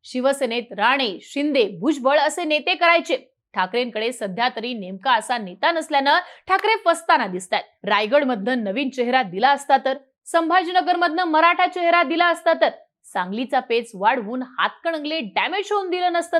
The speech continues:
तर, तर कदाचित उद्धव ठाकरे जास्ती जागांवर जिंकले असते.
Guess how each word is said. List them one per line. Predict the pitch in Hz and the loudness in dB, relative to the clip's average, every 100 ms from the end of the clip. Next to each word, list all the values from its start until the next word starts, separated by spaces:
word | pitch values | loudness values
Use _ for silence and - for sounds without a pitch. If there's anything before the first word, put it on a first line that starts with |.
| 320 | 2
तर, | 302 302 _ - - | 0 0 _ -16 -12
तर | 175 - | -12 -6
कदाचित | 202 302 302 302 339 _ - | 0 0 2 -2 -2 _ -6
उद्धव | 311 240 349 | -4 2 2
ठाकरे | 349 311 330 339 | 4 0 0 0
जास्ती | 294 294 339 | 0 0 -2
जागांवर | 311 311 311 320 | 0 2 4 2
जिंकले | 254 302 277 302 | 0 -4 0 0
असते. | 285 240 - | 0 -4 -10